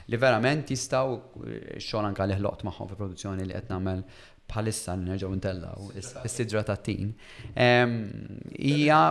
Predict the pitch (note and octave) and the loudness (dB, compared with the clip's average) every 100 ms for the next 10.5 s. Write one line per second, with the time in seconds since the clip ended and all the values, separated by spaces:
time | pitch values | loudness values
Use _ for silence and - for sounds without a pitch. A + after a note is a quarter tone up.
0 | C3+ C3 C3 B2 E3+ E3+ A#2+ A#2 A2+ A2 | 8 8 8 8 6 4 4 4 6 4
1 | - A2 - A#2 A2+ G#2+ G#2 - G#2 G2+ | 2 -6 -4 -2 0 2 0 0 -2 -2
2 | F#2+ G2 F#2+ - G2+ F#2+ F#2 G2 F#2+ F#2+ | -2 -6 -8 -8 -6 -6 -8 -10 -8 -8
3 | G2 G#2 G#2 - A#2+ C3+ D3 F3+ - - | -8 -8 -10 -4 -2 -2 -2 -4 -6 -20
4 | - - F#2+ F#2 G#2+ A2 G2 F2 E2 F#2 | -20 -10 -8 -6 -4 -4 -4 -4 -4 -8
5 | - _ - _ - F2 D#2+ D#2 F2 F#2 | -12 _ -20 _ -6 -4 -2 -4 -4 -4
6 | F2 F2+ - G2 F2+ F#2 - - - - | -4 -6 -6 -4 -4 -6 -10 -18 -20 -20
7 | - - A#2+ A#2 - - A#2 G2+ G2 F#2 | -20 -12 -12 -12 -10 -2 0 0 -4 -8
8 | F#2 - - _ - F2+ G#2 G2 G#2+ G2+ | -12 -18 -20 _ -4 -2 0 -2 -4 -4
9 | A#2 C3+ D3 D3 D#3 C3+ A#2 A2+ A2 G#2+ | 2 2 2 2 4 4 2 0 -2 -8
10 | - G#2 G2 F#2+ | -10 -8 -8 -8